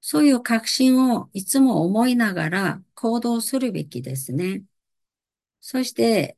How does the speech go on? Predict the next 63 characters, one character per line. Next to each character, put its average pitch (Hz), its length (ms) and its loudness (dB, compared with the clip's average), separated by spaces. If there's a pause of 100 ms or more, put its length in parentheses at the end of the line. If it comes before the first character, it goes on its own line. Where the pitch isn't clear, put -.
先 262 300 0
週 240 180 -2
も 220 160 0
言 175 180 -2
っ - 20 -8
た 190 240 -4
よ 175 120 0
う - 20 -2
に、 165 160 -2
こ 214 140 -6
の 220 160 -4
確 226 240 -8
信 262 260 2
の 262 120 2
中 254 360 0
に 175 120 4
は 165 60 2
自 185 200 -4
分 208 180 -4
の 185 140 0
良 277 300 4
心 202 300 -2
が 131 240 -6
何 233 340 -2
を 170 80 -4
語 160 60 -12 (420)
る 147 140 -2
の 127 140 -4
か - 340 -14 (600)
で - 100 -12
す - 160 -10
ね。 202 220 -4 (220)
私 262 360 0
た 269 160 0
ち 196 180 -2
は 170 320 0 (260)
善 262 400 2
悪 226 260 -4
が 175 340 -2 (200)
わ 180 200 -8
か 226 180 -4
る、 156 220 -8 (220)
そ - 180 -6
の 165 160 0
良 220 240 -2
心 175 400 -6 (120)
が - 180 -10
与 185 300 -4
え 196 40 -6
ら 208 140 -6
れ 180 140 -6
て 143 120 -6
い 131 60 -4
る 131 140 -4
の 131 180 -4
で、 170 260 -6 (220)
そ - 200 -6
れ 262 220 -2
に 262 260 2
よ 285 120 4
っ - 20 -2
て 190 240 -4
も、 214 300 -4